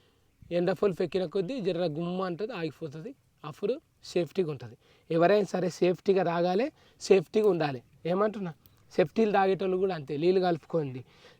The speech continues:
లేకుంటే కార్జాలన్నీ కాలిపోతాయి. ఏమంటున్నా, ఆ? సా-, సాధ్యమైనంత వరకు అయితే లొట్టి కళ్ళు తాగనీకే, పొద్దుగాల పూట తాగనీకే ప్రయత్నం చేయండి. ఏమంటున్నా, పానం మంచిగా ఉంచుకోండి. నేను పోతే ఇక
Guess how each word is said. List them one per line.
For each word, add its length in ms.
లేకుంటే 460
కార్జాలన్నీ 600
కాలిపోతాయి. 540
ఏమంటున్నా, 480
ఆ? 120
సా-, 440
సాధ్యమైనంత 720
వరకు 320
అయితే 340
లొట్టి 260
కళ్ళు 260
తాగనీకే, 500
పొద్దుగాల 440
పూట 280
తాగనీకే 420
ప్రయత్నం 600
చేయండి. 420
ఏమంటున్నా, 480
పానం 320
మంచిగా 300
ఉంచుకోండి. 420
నేను 160
పోతే 280
ఇక 140